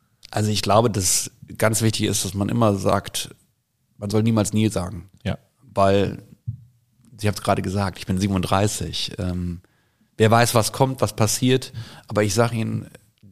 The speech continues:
Speaker 1: dieser, diese Position des Bürgermeisters ist das schönste Amt der Stadt.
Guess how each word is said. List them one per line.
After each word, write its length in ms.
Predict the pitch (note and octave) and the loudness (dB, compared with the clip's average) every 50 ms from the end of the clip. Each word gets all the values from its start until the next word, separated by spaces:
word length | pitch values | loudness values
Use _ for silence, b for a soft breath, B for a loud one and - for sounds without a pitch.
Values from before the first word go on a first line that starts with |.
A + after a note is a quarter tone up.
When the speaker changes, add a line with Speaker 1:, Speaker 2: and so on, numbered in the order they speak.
| G2 _ | -14 _
Speaker 1:
dieser, 720 | - A2+ A#2 G#2 A2 G#2+ G2+ G2+ G2 F#2+ F#2 - - - - - - - - - - | -2 -2 2 2 4 4 4 2 0 -2 -4 -6 -8 -12 -14 -16 -20 -20 -20 -16 -12
diese 140 | G#2 G2+ G#2+ | -6 -4 -4
Position 560 | F#2+ - A2+ G#2 G#2 - - C3+ C#3+ C#3+ A#2+ G2 | -2 0 0 0 0 2 4 4 4 4 4 2
des 160 | F#2 E2 F#2+ | -2 0 4
Bürgermeisters 960 | G#2 A#2+ A2+ G2 F2 E2+ F2 E2+ E2+ - - - F2+ F2+ F2+ - - - _ _ _ _ _ _ _ _ _ _ _ _ _ _ | 4 4 6 4 0 0 -4 -6 -6 -8 -8 -8 -8 -8 -8 -12 -16 -16 _ _ _ _ _ _ _ _ _ _ _ _ _ _
ist 340 | - - - - - - - | -4 -2 0 0 0 0 -2
das 80 | F#2+ | -2
schönste 380 | - - B2 B2 A#2 - - G2+ | 2 2 2 2 2 0 0 0
Amt 160 | G2 G#2+ - | 0 0 0
der 60 | G2 | -2
Stadt. 360 | - - - - - - - | -2 -2 -4 -4 -4 -10 -20